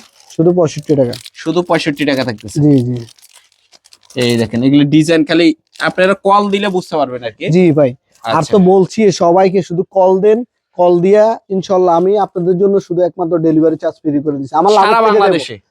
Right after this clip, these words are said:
Speaker 1: জি, আমার লাভের থেকে যাক, সমস্যা নাই। তারপর আপনারা ব্যবসা করেন। ঘরে বসে থেকে লাভ কি? ঘরে বসে থেকে
Speaker 2: ব্যবসা
Speaker 1: লাভ আছে?
Speaker 2: শুরু করে দেন,
Speaker 1: ব্যবসা
Speaker 2: নাকি?
Speaker 1: শুরু করেন, জি।
Speaker 2: আচ্ছা।
Speaker 1: হোম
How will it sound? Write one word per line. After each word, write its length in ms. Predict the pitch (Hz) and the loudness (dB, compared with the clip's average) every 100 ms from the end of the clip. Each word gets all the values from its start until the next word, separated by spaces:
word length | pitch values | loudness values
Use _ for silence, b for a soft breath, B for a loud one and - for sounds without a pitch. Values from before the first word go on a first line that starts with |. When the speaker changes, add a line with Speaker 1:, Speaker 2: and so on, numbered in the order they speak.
| _ | _
Speaker 1:
জি, 160 | 147 185 180 | -4 -2 0
আমার 200 | 170 208 | 0 2
লাভের 260 | 196 190 - | 2 0 0
থেকে 160 | 202 190 | -2 0
যাক, 160 | 175 - | 0 -2
সমস্যা 380 | - 180 185 - | -4 -4 -4 -6
নাই। 140 | 147 117 _ - | -10 -12 _ -4
তারপর 260 | 175 175 196 | -2 2 2
আপনারা 200 | 190 214 190 | 2 2 2
ব্যবসা 240 | 170 - | 0 -2
করেন। 240 | 170 151 120 _ _ _ | -2 -2 -4 _ _ _
ঘরে 220 | 160 185 214 | -2 2 2
বসে 240 | 214 214 | 0 0
থেকে 200 | 208 208 | 0 2
লাভ 160 | 214 185 | 2 0
কি? 160 | - 143 | -4 -4
ঘরে 200 | 160 185 | -2 0
বসে 280 | 196 - 208 | 0 -2 -4
থেকে 160 | 196 175 | -2 0
Speaker 2:
ব্যবসা 160 | 208 | 2
Speaker 1:
লাভ 100 | 202 | 2
আছে? 100 | 190 | 2
Speaker 2:
শুরু 120 | 196 180 | 2 0
করে 180 | 190 147 | -2 -4
দেন, 100 | 131 | -4
Speaker 1:
ব্যবসা 180 | 170 202 | -2 0
Speaker 2:
নাকি? 120 | 160 | 0
Speaker 1:
শুরু 140 | 196 185 | 2 2
করেন, 200 | 160 151 | 2 0
জি। 180 | 151 131 | 0 -2
Speaker 2:
আচ্ছা। 380 | _ 113 117 | _ -10 -4
Speaker 1:
হোম 140 | 202 | 0